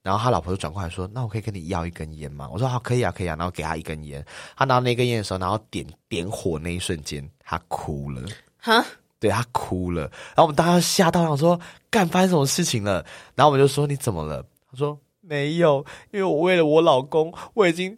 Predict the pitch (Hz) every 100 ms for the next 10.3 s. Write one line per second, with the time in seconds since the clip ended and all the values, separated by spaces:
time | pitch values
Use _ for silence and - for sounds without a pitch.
0 | _ 202 196 175 165 151 151 151 160 -
1 | 220 180 180 180 170 175 165 - - -
2 | 202 214 214 226 - 190 202 - 220 -
3 | - 240 208 185 180 214 214 254 214 220
4 | 220 - 175 135 151 151 151 175 _ _
5 | _ - 254 226 302 339 330 339 285 202
6 | 196 254 240 175 180 196 165 156 165 151
7 | 175 156 135 123 92 50 - _ - 123
8 | 175 170 120 - 359 - 190 135 - 190
9 | 196 220 156 180 - 190 135 123 151 127
10 | 165 180